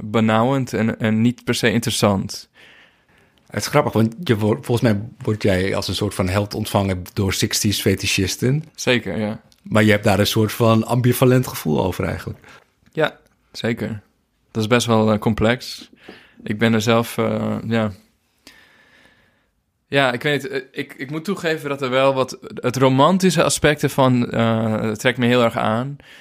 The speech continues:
Speaker 1: Maar als het, als het met, eh, limitaties komt, dan, eh,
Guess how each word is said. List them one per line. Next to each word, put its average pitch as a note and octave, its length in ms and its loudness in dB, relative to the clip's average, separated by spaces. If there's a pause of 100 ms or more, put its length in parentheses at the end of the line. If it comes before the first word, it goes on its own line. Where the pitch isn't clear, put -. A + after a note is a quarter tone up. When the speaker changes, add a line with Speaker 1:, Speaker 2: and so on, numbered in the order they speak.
(220)
Speaker 1:
Maar A#2+ 220 2
als B2 180 -2
het, C3 140 -4
als A#2 180 -2
het A#2 260 -8
met, A#2 420 -2 (140)
eh, A2 400 -2
limitaties B2 720 0
komt, B2+ 520 0
dan, A2 540 0
eh, G#2 440 -2